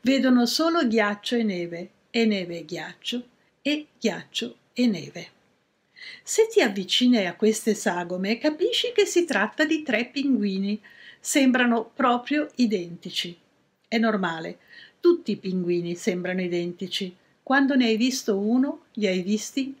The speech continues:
tutti. Se ti avvicini di qualche passo ai tre pinguini, noti però una differenza. Un pinguino è un po' più piccolo degli altri,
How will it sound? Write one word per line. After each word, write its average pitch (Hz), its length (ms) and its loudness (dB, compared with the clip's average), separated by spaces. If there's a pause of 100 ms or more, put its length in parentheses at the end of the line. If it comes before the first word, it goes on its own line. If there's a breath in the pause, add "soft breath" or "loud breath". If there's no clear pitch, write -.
tutti. 175 580 -8 (1080)
Se - 240 -2
ti 175 100 0
avvicini 190 520 0
di 220 120 2
qualche 196 360 -2
passo 202 600 -2
ai 185 180 -8
tre 190 220 -4
pinguini, 311 560 4 (500 loud breath)
noti 311 440 0
però 381 360 -2 (140)
una 277 240 2
differenza. 240 920 -4 (520 soft breath)
Un 440 200 0
pinguino 208 800 2
è - 140 -4
un 453 160 -2
po' 392 100 2
più 381 180 0
piccolo 262 460 0
degli 240 240 2
altri, 175 500 -8